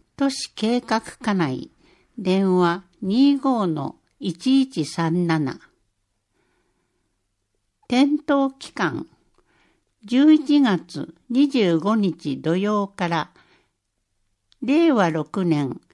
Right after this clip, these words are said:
一月二十八日日曜。午後四時三十分から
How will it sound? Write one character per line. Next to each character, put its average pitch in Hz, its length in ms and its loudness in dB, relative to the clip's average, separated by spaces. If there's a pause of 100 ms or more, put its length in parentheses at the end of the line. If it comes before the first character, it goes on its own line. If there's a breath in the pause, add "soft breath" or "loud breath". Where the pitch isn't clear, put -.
(340)
一 208 320 -2
月 262 380 0
二 285 200 4
十 196 280 0
八 156 380 -4
日 160 540 -2 (180)
日 170 440 -4
曜。 180 400 -2 (1700)
午 269 200 -2
後 - 280 0 (220)
四 262 200 2
時 208 160 -4
三 247 380 2
十 285 180 -4 (180)
分 160 260 -2
か 143 160 -8
ら 139 220 -10